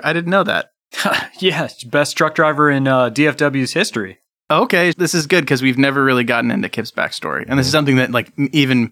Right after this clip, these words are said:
Speaker 1: me and you haven't talked about before now. There wasn't, like, any planning on this.
Speaker 3: Mm-hmm.
Speaker 1: So,
Speaker 2: Yeah.
Speaker 1: um,
Speaker 2: I think that's cool, though,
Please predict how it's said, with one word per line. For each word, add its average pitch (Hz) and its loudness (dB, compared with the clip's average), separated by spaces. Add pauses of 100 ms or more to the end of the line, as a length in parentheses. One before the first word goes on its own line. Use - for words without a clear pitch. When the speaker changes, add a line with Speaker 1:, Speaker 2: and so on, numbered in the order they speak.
Speaker 1:
me 131 4
and 120 4
you 117 4
haven't 110 -2
talked 107 -2
about 104 -4
before - -6
now. - -6
There 120 -2
wasn't, 110 -2
like, 107 -4
any 107 -6
planning 123 0
on 110 0
this. 107 -2
Speaker 3:
Mm-hmm. 76 -16
Speaker 1:
So, 135 0
Speaker 2:
Yeah. 123 0
Speaker 1:
um, 113 -2 (320)
Speaker 2:
I 160 -2
think 262 0
that's 165 0
cool, 117 0
though, 107 -4